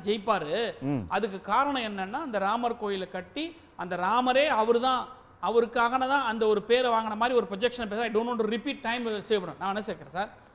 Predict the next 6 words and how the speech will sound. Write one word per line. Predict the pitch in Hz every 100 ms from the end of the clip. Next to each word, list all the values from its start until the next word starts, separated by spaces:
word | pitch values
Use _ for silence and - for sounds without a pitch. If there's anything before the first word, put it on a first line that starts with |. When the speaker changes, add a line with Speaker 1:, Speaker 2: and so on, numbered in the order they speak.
| - - -
Speaker 1:
யாருக்கும் | 165 220 240 240 240
எந்த | 196 208
விதமான | 208 208 196 196
மார்க்கெட்டே | 185 175 190 190 165 208
கிடையாது | 196 175 180
சார். | - 143